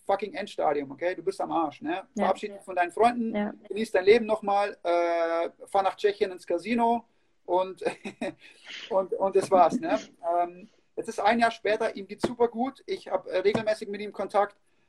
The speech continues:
Speaker 1: Ähm,
Speaker 2: Ja,
Speaker 1: er ist
Speaker 2: krass.
Speaker 1: fit, er ist fit und er fastet. Er fastet, er, er ernährt sich
Speaker 2: Mhm.
Speaker 1: karnivor und er fastet, ne? Und, ähm, es gibt,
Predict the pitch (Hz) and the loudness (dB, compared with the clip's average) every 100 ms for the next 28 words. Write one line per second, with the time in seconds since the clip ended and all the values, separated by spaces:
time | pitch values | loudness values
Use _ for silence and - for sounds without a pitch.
0 | _ - 175 175 180 180 175 180 185 202 | _ 2 4 6 2 -4 -14 -8 0 2
1 | 175 175 - 175 - 175 254 - - _ | 2 -4 -6 -10 -6 -4 -4 -6 -18 _
2 | _ - 180 180 - 233 254 - _ - | _ -2 0 0 0 -2 -2 -12 _ -6
3 | 202 220 - - 233 - - 143 - 160 | -6 -2 -2 4 4 4 -4 -4 -6 0
4 | 220 226 - 226 175 180 180 180 220 214 | 2 2 -2 0 2 2 0 2 2 2
5 | 226 233 180 - 196 214 190 - 170 - | 0 -2 -4 -2 0 0 -2 -4 -4 -2
6 | 175 - 135 - 156 190 _ _ _ _ | -4 -6 -14 -6 -8 -8 _ _ _ _
7 | - 175 185 185 - 170 170 175 175 _ | -4 -2 -2 -4 -6 -2 -2 -4 -12 _
8 | _ _ _ _ _ _ _ _ _ _ | _ _ _ _ _ _ _ _ _ _
9 | - 175 262 - | -10 -6 -6 -6